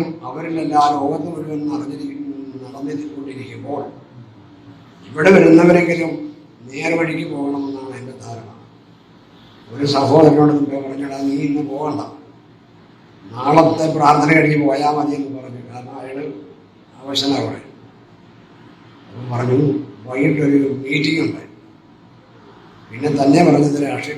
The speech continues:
പാർ-, പാർട്ടിയുടെ മീറ്റിംഗാണ്, നവസദസ്സങ്ങളൊക്കെ നടക്കുകയാണ്,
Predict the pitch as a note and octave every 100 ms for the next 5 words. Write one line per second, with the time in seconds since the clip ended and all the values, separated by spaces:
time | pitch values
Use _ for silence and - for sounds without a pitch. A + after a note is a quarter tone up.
0 | C#3+ C#3+ C#3 B2+ B2+ - D3 C#3 C3+ -
1 | C3+ C#3 C3+ - - - - - - -
2 | - - - - - A#2 C#3 C#3 C#3+ C3
3 | B2 C3+ C3+ C3 C3+ C3 B2+ - - -